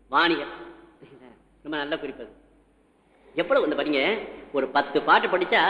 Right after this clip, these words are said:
எத்தனை செய்திகள் நமக்கு வருகின்றன என்பதை பார்ப்பது. இப்ப இந்த, இந்த ஒரு பாட்டுல அழகா நன்னூல் படித்தவங்க, "ஆஹா, இப்படியா பாடியிருக்காருன்னு" சொல்லுவாங்க. இலக்கண உலகத்துக்கு ஒரு பெரிய அருமையான சிறப்பான பகுதி.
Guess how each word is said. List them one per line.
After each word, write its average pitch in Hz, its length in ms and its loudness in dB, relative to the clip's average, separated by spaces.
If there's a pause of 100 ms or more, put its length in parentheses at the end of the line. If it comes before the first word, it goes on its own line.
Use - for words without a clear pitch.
(120)
எத்தனை 196 400 2
செய்திகள் 214 380 6
நமக்கு 180 220 4
வருகின்றன 151 360 0 (220)
என்பதை 151 220 2
பார்ப்பது. 131 340 -2 (840)
இப்ப 151 200 0
இந்த, 135 220 2
இந்த 135 180 0
ஒரு 131 140 2
பாட்டுல 143 300 0 (540)
அழகா 160 560 6 (1080)
நன்னூல் 233 460 4
படித்தவங்க, 165 460 4 (580)
"ஆஹா, 170 420 2
இப்படியா 202 380 4
பாடியிருக்காருன்னு" 170 580 2
சொல்லுவாங்க. 127 240 -4
இலக்கண 208 340 6
உலகத்துக்கு 170 400 2
ஒரு 143 100 0
பெரிய 135 200 -2
அருமையான 131 320 -4
சிறப்பான 117 360 -10
பகுதி. 110 240 -16